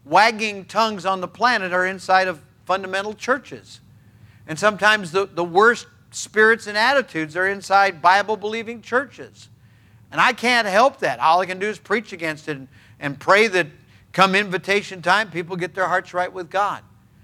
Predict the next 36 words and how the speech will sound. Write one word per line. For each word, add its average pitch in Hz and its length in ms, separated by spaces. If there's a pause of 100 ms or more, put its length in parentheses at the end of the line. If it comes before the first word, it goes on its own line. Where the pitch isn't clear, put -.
(240)
But 123 100
that's, 214 400 (160)
that's 208 320
about 185 460
the 151 60
best 170 320
we 160 120
can 151 220
do. 135 260 (880)
I 170 120
can 180 160
recall 165 440
a 143 40
time 165 420
when 139 120
I 131 60
received 135 460
a 139 40
phone 165 280
call 170 460 (600)
and 151 460
sexual 175 460
sin 151 480
was 139 360 (360)
confessed. 156 720
It 135 100
had 131 200
occurred 180 600 (540)
and 143 180
was 135 160
confessed 156 520
over 147 220
the 139 80
phone. 165 460 (760)
And, 139 300
uh, 139 120